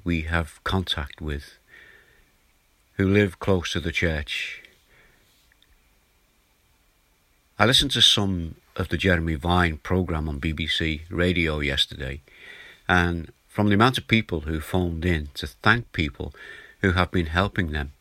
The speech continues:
I think we're getting the love your neighbour part a little bit right. But what we need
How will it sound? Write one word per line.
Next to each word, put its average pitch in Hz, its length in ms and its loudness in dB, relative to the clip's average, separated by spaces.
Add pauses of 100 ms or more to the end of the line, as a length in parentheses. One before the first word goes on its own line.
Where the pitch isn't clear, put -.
(640)
I 104 100 0
think - 440 -4 (560)
we're 113 120 2
getting 113 720 2 (720)
the 98 120 2
love 98 300 2
your 95 280 2
neighbour 98 580 2
part 78 640 -6 (1500)
a 92 100 -2
little 120 220 4
bit - 220 0 (1040)
right. 120 400 2 (1500)
But 107 100 -2
what 120 200 2
we 131 140 2
need 117 500 -2